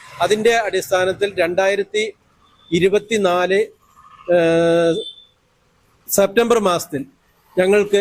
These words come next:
നെടിയോട് ചാലിൽ കൊണ്ടുപോയിട്ട് സ്ഥലം കാണിച്ചു തരികയും മറ്റും ചെയ്തു. പക്ഷേ അതിൻ്റെ നടപടിക്രമങ്ങൾ പിന്നെ പൂർത്തീകരിക്കാനോ ഇതിനൊന്നും, പിന്നെ, സർക്കാരിൻ്റെ ഭാഗത്ത് നിന്ന് യാതൊരു നടപടികളും ഉണ്ടായിട്ടില്ല. ഇന്നും ഈ പതിനഞ്ച് സെന്റ് വീതമുള്ള, പിന്നെ, പട്ടയം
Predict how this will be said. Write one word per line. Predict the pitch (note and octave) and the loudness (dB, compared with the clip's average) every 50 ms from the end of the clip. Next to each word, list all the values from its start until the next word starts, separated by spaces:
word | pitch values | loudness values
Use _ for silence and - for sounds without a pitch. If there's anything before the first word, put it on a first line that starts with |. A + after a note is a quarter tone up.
| A3 - G3+ | -2 -2 -2
നെടിയോട് | F3 F3 E3 G3 G3+ G#3 G#3+ G3+ G3+ - | -2 0 0 0 2 2 2 0 0 0
ചാലിൽ | G3 F#3 F#3+ F#3 F3+ | 0 0 0 -2 -4
കൊണ്ടുപോയിട്ട് | E3+ - F#3 F3 E3 F3 F3 E3+ F3 E3+ | -4 -2 -2 0 2 2 0 0 -2 -6
സ്ഥലം | - E3 D#3 D#3+ E3+ E3+ | -2 -2 -2 -2 0 0
കാണിച്ചു | E3 E3 E3 D#3+ - E3+ | 0 -2 -2 -4 -2 -2
തരികയും | E3 D#3+ E3 E3+ E3 E3+ F3 | -2 0 0 0 -2 0 -2
മറ്റും | F3 F3 G3 G3 F#3 | -2 -2 -2 -2 -2
ചെയ്തു. | F#3 E3+ D3+ C3 A#2+ - _ _ _ _ _ _ _ - | 0 -2 -2 -2 -6 -16 _ _ _ _ _ _ _ -6
പക്ഷേ | D#3+ - F3+ | -4 -2 0
അതിൻ്റെ | F3 E3+ E3+ F3 F3 F3+ F3+ | -2 0 -2 -2 -2 -2 0
നടപടിക്രമങ്ങൾ | E3 D#3 D3+ E3 F3 F3 F3 - F3 E3 E3+ E3 E3+ E3+ E3 | 0 -2 -2 -2 -2 -2 -2 -2 -2 -2 0 0 0 0 -2
പിന്നെ | C#3+ D#3+ D#3 E3 - | -2 -2 -2 -2 -2
പൂർത്തീകരിക്കാനോ | - D3+ D#3 D#3 D3+ E3 E3+ E3+ E3 D3+ - E3 D#3 D#3+ D#3+ | -2 -2 -2 -2 0 0 0 0 -2 -2 -2 -2 0 0 0
ഇതിനൊന്നും, | D#3 D#3 D#3+ D#3 D#3 D#3+ F3+ G3 - - - - - - - | 0 0 -2 -2 -2 -2 -2 -4 -6 -10 -20 -20 -16 -4 -2
പിന്നെ, | E3+ E3 D#3+ D#3 | 0 0 0 0
സർക്കാരിൻ്റെ | - E3+ D#3 D3+ - E3 E3 E3 E3 D#3+ D#3+ | 0 -2 -2 -2 0 -2 -2 0 0 -2 0
ഭാഗത്ത് | D3+ D#3 D3+ D#3 D3+ D3+ D#3 D#3 D#3 | 0 0 0 0 -2 -2 -2 -2 -2
നിന്ന് | D#3 D#3+ F3 G3+ G3 _ _ _ - | 0 0 -2 -2 -4 _ _ _ -2
യാതൊരു | D#3+ E3 F3 F#3 G3 G3 | 0 0 2 2 2 2
നടപടികളും | F#3+ F3 D#3+ D#3 D#3 D#3+ D3+ D#3 D#3+ E3 E3+ E3+ D3+ | 2 0 -2 0 0 0 0 0 -2 -2 -2 -2 -2
ഉണ്ടായിട്ടില്ല. | D3 C#3 D3+ D3 D3 - C#3+ C3 B2 B2 - _ _ _ _ - | 0 0 0 0 -2 -4 -8 -12 -12 -14 -18 _ _ _ _ -2
ഇന്നും | E3+ F3 F#3+ G3+ A3 A#3 A3+ - - - _ _ - E3+ | 0 0 2 2 0 0 0 -6 -16 -20 _ _ -2 -2
ഈ | F#3 | -2
പതിനഞ്ച് | F#3 - E3+ E3 F3 F3+ F#3+ F#3+ G3+ | 0 2 0 0 0 -2 -2 -2 -2
സെന്റ് | G3+ G3 G3 F#3+ F#3 F#3+ F#3+ G3+ G#3+ G#3+ | -2 0 -2 0 0 0 0 0 0 0
വീതമുള്ള, | F3+ F3+ F3 F#3 F3 E3+ E3+ E3 F3 G3 A3+ - _ _ _ _ _ _ - - | 0 0 0 0 0 0 0 0 0 0 -2 -6 _ _ _ _ _ _ -2 0
പിന്നെ, | D#3 D#3 D#3 D#3 D3+ D3+ D3 | 0 2 2 0 0 0 -2
പട്ടയം | D3 - D3+ D3+ - G3 G3 G#3 G#3 | 0 -2 -2 -2 0 0 2 2 0